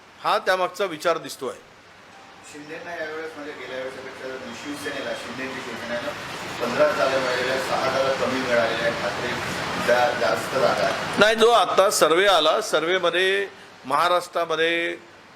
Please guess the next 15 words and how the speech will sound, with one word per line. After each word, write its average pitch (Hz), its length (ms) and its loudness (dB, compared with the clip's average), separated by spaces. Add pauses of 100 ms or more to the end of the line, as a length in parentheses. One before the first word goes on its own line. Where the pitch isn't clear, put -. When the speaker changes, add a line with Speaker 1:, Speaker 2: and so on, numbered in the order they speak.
(300)
Speaker 1:
जवळपास 170 600 2 (160)
भारतीय 139 360 -2
जनता 151 300 0
पक्षाचा 160 520 -4
संपूर्ण 151 640 -2 (560)
जो 156 140 2
सुपडा 165 340 2
साफ 160 320 2
होणार 139 260 0
आहे, 107 140 -6 (1000)
त्यामध्ये 196 600 2 (520)
त्यांना 175 360 2
आता 190 380 4
अधिक 170 400 0
आपलं, 185 440 4